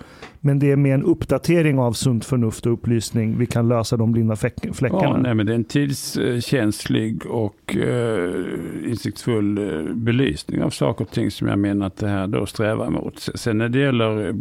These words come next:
Speaker 2: postmodernism finns det ju alla möjliga varianter och konstigheter av det här också, så, så som det har uppstått. Men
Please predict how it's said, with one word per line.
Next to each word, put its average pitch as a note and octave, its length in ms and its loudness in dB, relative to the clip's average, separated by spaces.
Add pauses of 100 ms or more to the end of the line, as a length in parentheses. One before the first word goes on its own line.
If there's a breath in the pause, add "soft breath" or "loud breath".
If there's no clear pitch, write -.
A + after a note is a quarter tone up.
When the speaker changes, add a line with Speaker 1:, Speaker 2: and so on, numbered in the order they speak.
(100)
Speaker 2:
postmodernism - 1080 -2
finns G#2 220 -4
det - 120 -4
ju G2+ 40 0
alla G2 120 0
möjliga F#2+ 320 0
varianter G2+ 420 -2
och G#2 80 -6
konstigheter - 840 -2
av B2 160 -2
det A2+ 100 0
här G#2 160 -2
också, - 400 -6
så, - 300 -8
så - 220 -8
som - 240 -2
det - 220 -6
har - 80 -2
uppstått. - 500 -8
Men A2 120 0